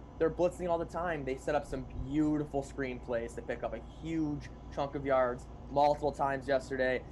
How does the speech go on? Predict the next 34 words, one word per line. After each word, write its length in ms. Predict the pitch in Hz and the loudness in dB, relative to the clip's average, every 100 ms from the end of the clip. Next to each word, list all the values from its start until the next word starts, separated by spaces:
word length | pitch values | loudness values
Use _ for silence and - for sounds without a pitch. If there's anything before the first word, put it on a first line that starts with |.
| - - | -14 -4
And 80 | 156 | 0
I 80 | 165 | 0
think 160 | 175 | 0
one 100 | 160 | -2
of 60 | 151 | -2
the 60 | 139 | -2
big, 440 | 151 165 156 139 | 2 4 4 2
big 240 | 156 143 - | 0 0 2
pluses 340 | 143 139 135 | 0 0 -2
of 100 | 131 | -2
yesterday, 380 | 135 139 - 135 | 0 0 0 -4
too, 380 | 123 143 143 139 - - | -2 -2 -2 -2 -8 -10
no 380 | 135 151 151 160 | -2 4 6 6
real 320 | 160 151 151 143 | 4 4 4 2
major 400 | 139 139 135 127 | 0 -2 -4 -6
injuries. 540 | 127 127 127 123 123 - - - | -6 -2 0 0 -4 -12 -12 -6
Very 340 | 151 156 156 156 | 0 4 4 2
scary 460 | - 156 143 143 | 0 4 4 4
to 60 | 139 | 0
see 140 | 135 135 | -4 -8
Trey 280 | - 147 139 | -2 2 4
White 260 | 135 131 | 4 2
go 140 | 139 135 | 2 2
down 260 | 135 135 | 2 2
like 200 | 135 127 143 | 0 0 2
that, 340 | 135 131 - - - - | 4 4 0 -8 -12 -4
calling 280 | 147 143 143 | 2 2 2
for 120 | - 135 | 0 0
attention 420 | 135 139 135 135 | 0 -4 -4 -4
immediately, 360 | 135 135 131 | -2 -2 0
but 120 | 131 135 - | -2 -4 -4
he 120 | 151 | 0
looks 200 | 151 151 | 0 0
day-to-day. 640 | 147 143 143 143 139 139 | 0 0 2 2 4 2